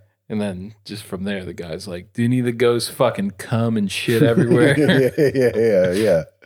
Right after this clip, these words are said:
Speaker 2: Yeah, exactly, exactly. Uh, this guy kinda did that. Uh, but it's not always ra-, I, I wanna be clear, it's not always race,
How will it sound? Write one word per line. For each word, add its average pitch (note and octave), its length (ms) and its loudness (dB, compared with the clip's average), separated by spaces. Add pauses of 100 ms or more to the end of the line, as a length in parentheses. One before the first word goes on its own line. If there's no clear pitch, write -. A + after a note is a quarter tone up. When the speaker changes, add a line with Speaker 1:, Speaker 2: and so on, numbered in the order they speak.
(500)
Speaker 2:
Yeah, C#3+ 200 6
exactly, G#2+ 540 2
exactly. F2+ 520 2
Uh, G2+ 100 4
this A2+ 200 0
guy D3 180 4
kinda D3+ 300 2
did B2 220 0
that. D#2+ 340 0 (600)
Uh, F#2 640 4 (840)
but E3+ 120 6
it's D#3+ 220 0
not G#3+ 180 6
always D#3+ 300 6
ra-, B2+ 280 4
I, C3 240 4
I C3 180 6
wanna D3 300 2
be A#2 120 0
clear, A2 200 2
it's G2+ 140 -2
not A#2 160 4
always G2 240 2
race, F2 420 -2